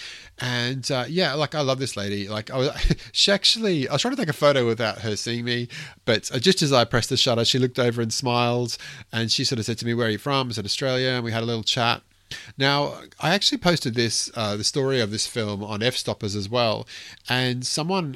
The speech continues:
in the F-Stoppers comments actually said that above the lady's head to the left, when you're looking at the photo, there's some Japanese writing in black, and he,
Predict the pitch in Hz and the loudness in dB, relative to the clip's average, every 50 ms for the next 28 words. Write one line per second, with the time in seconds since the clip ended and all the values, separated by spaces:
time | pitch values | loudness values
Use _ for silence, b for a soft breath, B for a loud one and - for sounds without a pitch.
0 | - - - 175 147 123 127 127 127 123 - - - 139 - - 131 123 120 110 | -10 -10 -6 -4 -2 0 2 2 2 0 -2 -4 -6 -6 -6 -4 -2 -2 -2 -2
1 | - - - - 131 120 120 107 104 110 - - - - B B B B B B | -4 -6 -6 -6 -4 -2 -2 -2 -2 -4 -6 -8 -8 -8 B B B B B B
2 | B 143 156 - - 190 170 143 - - - 135 123 120 110 101 110 123 131 113 | B -2 0 0 2 2 0 0 0 -2 0 0 0 0 -2 -4 -6 -2 -2 0
3 | 107 104 - - - - - - - - _ - - - 127 120 185 214 - 233 | 0 -2 -4 -10 -12 -12 -12 -14 -16 -20 _ -20 -12 -4 2 2 2 2 2 2
4 | 208 175 160 139 131 127 - - 139 127 120 107 - - 120 98 107 101 107 117 | 2 2 2 2 2 0 -2 0 -2 -2 -2 -4 -6 -6 -4 -2 0 2 4 4
5 | 98 - - - - - - - 127 131 120 120 120 110 - 120 117 110 120 - | 2 0 -2 -8 -6 -6 -6 -4 -4 -2 -2 -2 -2 -2 -4 -6 -8 -8 -6 -4
6 | 127 117 117 110 110 101 101 113 - B B B B B B - 107 - 135 117 | -2 -2 0 0 -2 -2 -4 -6 -10 B B B B B B -4 -2 -2 0 0
7 | - 147 127 - 135 117 113 98 107 113 110 110 107 104 95 92 92 107 110 95 | 2 0 0 0 0 -2 0 2 4 4 4 4 4 0 -2 -6 -6 -6 -6 -4
8 | 92 110 104 92 85 - - - B B B B B - 110 - - 175 170 | -2 0 0 0 0 -4 -10 -18 B B B B B -12 -10 -8 -6 -6 -6